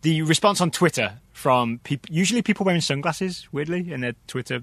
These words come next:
photo, <laughs> is, uh, "Look at what happened in Venezuela." Right? So for me, at least, reading this chapter, I know that this book is about soccer,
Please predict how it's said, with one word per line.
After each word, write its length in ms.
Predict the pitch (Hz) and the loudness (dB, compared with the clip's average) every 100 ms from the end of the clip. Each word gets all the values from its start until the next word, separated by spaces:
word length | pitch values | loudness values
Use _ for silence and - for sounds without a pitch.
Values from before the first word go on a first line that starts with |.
| - | -6
photo, 320 | 127 123 - | -4 2 2
<laughs> 1500 | - - 127 - 139 - 160 - 160 - 160 - - - - | 4 6 6 6 4 6 2 4 0 0 -2 -4 -12 -10 -2
is, 260 | 151 147 | 0 2
uh, 320 | 156 139 123 - - - | 2 2 -2 -6 -12 -2
"Look 220 | 160 180 | 2 4
at 80 | 196 | 4
what 160 | 185 143 | 2 2
happened 340 | 156 160 147 | 2 2 0
in 80 | 139 | 0
Venezuela." 600 | 127 117 98 110 95 95 - - - | 0 0 -2 -4 -4 -8 -18 -20 -12
Right? 240 | - 139 - | -2 -2 2
So 260 | - 165 151 - | 4 6 4 -2
for 140 | - 196 | 0 4
me, 160 | 269 | 4
at 60 | 247 | 4
least, 200 | 190 143 | 2 4
reading 240 | 165 196 | 4 6
this 140 | 190 151 | 4 2
chapter, 480 | - 147 - 196 - | 0 -2 2 2 4
I 60 | |
know 240 | 170 190 220 | 6 8 8
that 120 | 220 | 6
this 120 | 196 | 2
book 240 | - 175 156 | 2 0 0
is 80 | |
about 260 | 139 135 - | 0 0 0
soccer, 400 | - 123 - 185 | -2 -2 -2 -4